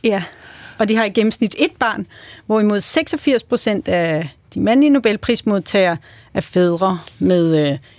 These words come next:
i snit to et halvt barn. Så på den måde, der er måske et eller andet der, som, øh, i hvert fald er med til at selektere. For man skulle egentlig tro, at børn måske bare forsinker en forsker på vej mod Nobelprisen. Men i virkeligheden ser det mere ud til at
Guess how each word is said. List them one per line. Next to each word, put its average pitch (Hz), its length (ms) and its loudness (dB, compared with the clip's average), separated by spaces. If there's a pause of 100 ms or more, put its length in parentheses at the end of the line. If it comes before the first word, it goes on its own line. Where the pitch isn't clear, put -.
(280)
i 208 60 0
snit 202 320 0
to 196 220 2
et 190 60 -2
halvt - 280 -2 (160)
barn. - 260 -6 (800)
Så 220 140 2
på 220 80 2
den 285 220 4
måde, 254 260 2 (760)
der 233 60 4
er 226 40 2
måske 226 560 0
et 240 60 -2 (220)
eller 262 280 2
andet 214 220 -2
der, 269 200 2
som, 214 300 0
øh, 175 300 0 (920)
i 226 40 0
hvert 240 260 2
fald 214 220 0
er 202 40 2
med 226 240 2
til - 180 -2
at 185 80 0
selektere. - 500 -8
For - 100 -6
man 185 160 2
skulle - 180 0
egentlig 262 200 2
tro, 247 260 0
at - 140 -2
børn 220 360 -2 (720)
måske 208 300 0
bare 160 180 -2
forsinker 320 640 -2
en 185 200 2
forsker 165 520 -2
på - 240 -6
vej 156 260 -4
mod 165 180 -2
Nobelprisen. 160 800 -8
Men 175 140 0
i 190 40 2
virkeligheden 233 460 2
ser - 160 0
det 190 100 0
mere 185 180 2
ud 185 80 -2
til 190 180 -4
at 156 180 2